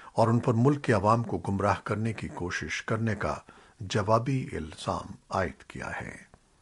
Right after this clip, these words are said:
बीजेपी के एक सीनियर रहनुमा और वफाकी वजीर डॉक्टर जतिंदर सिंह ने कहा है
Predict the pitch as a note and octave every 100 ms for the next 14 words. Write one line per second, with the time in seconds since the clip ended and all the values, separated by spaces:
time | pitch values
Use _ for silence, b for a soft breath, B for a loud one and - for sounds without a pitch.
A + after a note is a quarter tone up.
0 | B B B B B A2+ C3+ C#3 C#3 E3+
1 | D#3+ B2 A2+ - C3+ D3 C#3 A2 G#2 G#2
2 | B2 D#3 G#2+ E2 F2 G2 - E2+ E2+ -
3 | A2 A2 B B B B C3+ B2 - -
4 | C#3 - G#2 F#2+ A2+ A2 G2 - F3+ C3
5 | F2 - D2+ D2 E2